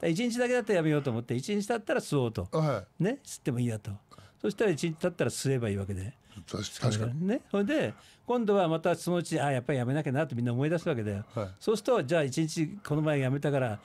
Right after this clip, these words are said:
Speaker 1: せ-、今度は三日やめてみようかと。そういう意思を持って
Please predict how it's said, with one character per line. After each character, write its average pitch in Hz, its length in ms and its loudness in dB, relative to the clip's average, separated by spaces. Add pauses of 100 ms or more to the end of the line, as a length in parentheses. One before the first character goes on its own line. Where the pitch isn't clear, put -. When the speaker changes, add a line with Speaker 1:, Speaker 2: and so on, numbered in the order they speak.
(200)
Speaker 1:
せ-、 - 180 -14
今 214 160 0
度 185 80 0
は 135 60 2
三 131 100 2
日 185 160 0
や 190 120 4
め 190 80 2
て 196 80 0
み 202 60 4
よ 202 60 4
う - 20 -6
か 147 100 0
と。 107 240 -2 (220)
そ - 200 -2
う 196 60 2
い 202 120 2
う 175 40 0 (220)
意 190 220 0
思 156 40 4
を 127 40 2
持 131 100 0
っ 151 40 -2
て 110 340 -6